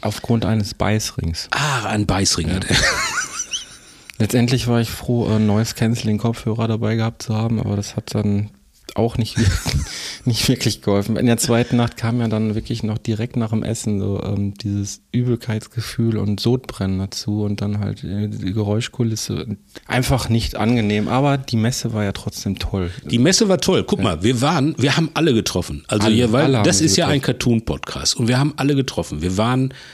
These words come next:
Speaker 2: bei, ein Abendessen haben wir gehabt in einem Fünf-Sterne-Restaurant. Ich glaube, das waren fünf Sterne. Das waren mindestens fünf Sterne. Es war ein wunderbares Abendessen.
Speaker 1: Lass mal chronologisch vorgehen.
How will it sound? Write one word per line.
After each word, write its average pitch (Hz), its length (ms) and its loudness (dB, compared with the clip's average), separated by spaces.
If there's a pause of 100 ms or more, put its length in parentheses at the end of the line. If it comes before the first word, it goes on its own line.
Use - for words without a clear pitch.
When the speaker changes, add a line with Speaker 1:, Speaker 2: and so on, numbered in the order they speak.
(460)
Speaker 2:
bei, 117 160 0
ein 123 160 2
Abendessen 120 520 0
haben 78 120 -4
wir 78 100 -4
gehabt 78 260 -8
in 104 120 -2
einem 107 180 -2
Fünf-Sterne-Restaurant. 98 880 2
Ich 107 120 -2
glaube, 127 240 4
das 87 120 0
waren 90 140 0
fünf 85 200 -2
Sterne. 78 280 -4
Das 90 80 -4
waren 120 180 2
mindestens 135 460 2
fünf 82 160 -4
Sterne. 80 240 -4
Es 87 80 -2
war 113 100 2
ein 104 160 0
wunderbares 110 480 2
Abendessen. 87 380 -2
Speaker 1:
Lass 123 100 0
mal 156 120 2
chronologisch 147 520 2
vorgehen. 104 220 -2